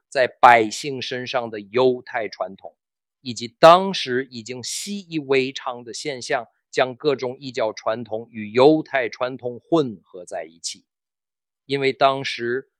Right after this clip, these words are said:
百分之九十的犹太人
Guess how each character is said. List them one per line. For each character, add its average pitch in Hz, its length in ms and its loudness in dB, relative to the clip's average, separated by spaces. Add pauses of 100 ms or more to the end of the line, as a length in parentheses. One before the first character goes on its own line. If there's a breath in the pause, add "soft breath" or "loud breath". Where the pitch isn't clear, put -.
(160)
百 135 300 10
分 156 280 -4
之 160 200 -8
九 208 460 10
十 151 200 -6
的 135 100 -4
犹 123 280 0
太 127 240 0
人 113 340 -4